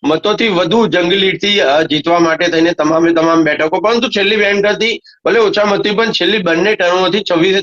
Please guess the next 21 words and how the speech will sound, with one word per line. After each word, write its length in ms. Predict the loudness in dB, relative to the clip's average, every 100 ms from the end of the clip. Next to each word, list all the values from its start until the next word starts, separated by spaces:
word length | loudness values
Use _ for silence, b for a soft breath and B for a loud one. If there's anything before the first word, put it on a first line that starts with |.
| -2
છવ્વીસ 260 | -2 0 -2
બેઠકો 380 | -2 0 0
ઉપર 200 | 0 0 -4 b _
ભારતીય 300 | -2 0 0
જનતા 280 | 0 0 0
પાર્ટી 320 | 0 0 0
જે 140 | -2 -2
છે 140 | -2
તે 120 | -2
વિજય 300 | 0 0 0
હાંસલ 360 | 0 0 -2 -2
કરતી 240 | -2 -2
આવી 240 | 0 2 0
છે. 140 | 0
ત્યારે 180 | -2 -2
ચોક્કસથી 420 | -2 -2 -2 -2
ભારતીય 340 | 0 -2 0 0
જનતા 240 | 0 0
પાર્ટીની, 640 | 0 0 0 0 0 -2 -6 _ _ -2
અ, 240 | 0 2
જે 280 | 2 2 2